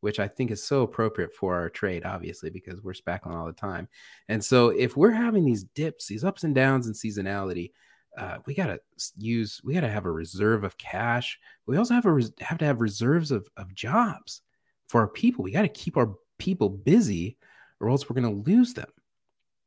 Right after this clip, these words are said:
And that's a tough thing to, to figure out. Uh, the other piece of this is that as we're growing,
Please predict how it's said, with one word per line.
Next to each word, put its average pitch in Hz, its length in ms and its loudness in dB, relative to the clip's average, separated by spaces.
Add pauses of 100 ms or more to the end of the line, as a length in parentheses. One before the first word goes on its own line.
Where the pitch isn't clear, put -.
(540)
And 139 80 2
that's 185 160 4
a 220 40 2
tough 190 240 -2
thing 180 280 4
to, 160 260 0
to 156 160 -8
figure 151 340 0
out. - 300 -4 (640)
Uh, 107 440 2 (1160)
the 131 280 0
other 269 200 6
piece - 260 -2
of 87 100 -6
this 78 400 -6 (200)
is 127 240 -4
that 123 340 4
as 180 360 -4
we're 143 120 4
growing, 110 840 0